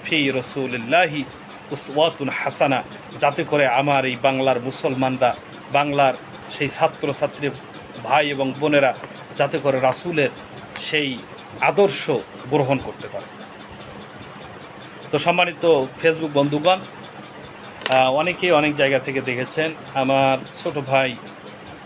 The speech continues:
মোকাররম হোসাইন খান, সে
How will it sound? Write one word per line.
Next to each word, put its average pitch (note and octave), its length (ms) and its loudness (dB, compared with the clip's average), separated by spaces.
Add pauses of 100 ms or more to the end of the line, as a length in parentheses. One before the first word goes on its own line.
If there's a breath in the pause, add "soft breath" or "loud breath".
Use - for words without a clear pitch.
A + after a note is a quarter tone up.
(320)
মোকাররম E3 500 4
হোসাইন D3 360 2
খান, C3 340 0 (2000)
সে C3+ 480 -2